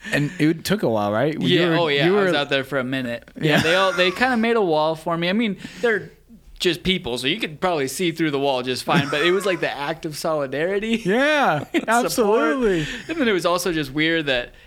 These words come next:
Speaker 2: you know, like, my five closest friends were also <laughs> huddled around me as I was pooping. <laughs>
Speaker 1: The,
Speaker 2: So
Speaker 1: the, the noises and the smells
Speaker 2: <laughs>
Speaker 1: that they endured for your sake.
Speaker 2: Yeah.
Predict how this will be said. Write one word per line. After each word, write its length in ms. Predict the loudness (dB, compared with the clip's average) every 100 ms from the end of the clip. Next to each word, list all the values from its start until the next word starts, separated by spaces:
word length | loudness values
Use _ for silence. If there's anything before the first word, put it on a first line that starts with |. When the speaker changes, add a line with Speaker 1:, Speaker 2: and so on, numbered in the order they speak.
| -10
Speaker 2:
you 100 | -6
know, 340 | -2 -2 -2 -6
like, 220 | -10 -6
my 160 | -4 -4
five 360 | -4 -4 -4 -4
closest 360 | -6 -6 -10
friends 320 | -6 -2 -2 0
were 120 | 0
also 300 | 0 0 -2
<laughs> 260 | -2 -4
huddled 280 | 0 0 0
around 320 | 0 0 0 0
me 140 | -2
as 160 | -4 -2
I 100 | -4
was 140 | -4
pooping. 580 | -4 -4 -2 -2 -4 -6 -12
<laughs> 80 | -2
Speaker 1:
The, 120 | 0
Speaker 2:
So 320 | 0 2 2
Speaker 1:
the, 100 | 2
the 200 | 0 0
noises 540 | 2 4 2 2 0 2
and 100 | 2
the 100 | 2
smells 800 | 0 0 2 2 2 0 -2 -4 -12 -14
Speaker 2:
<laughs> 180 | -8 0
Speaker 1:
that 180 | 0
they 220 | 2 2 2
endured 680 | 0 2 2 2 0 -2 0
for 80 | 2
your 180 | 2
sake. 360 | 0 0 0 0
Speaker 2:
Yeah. 240 | -2 -4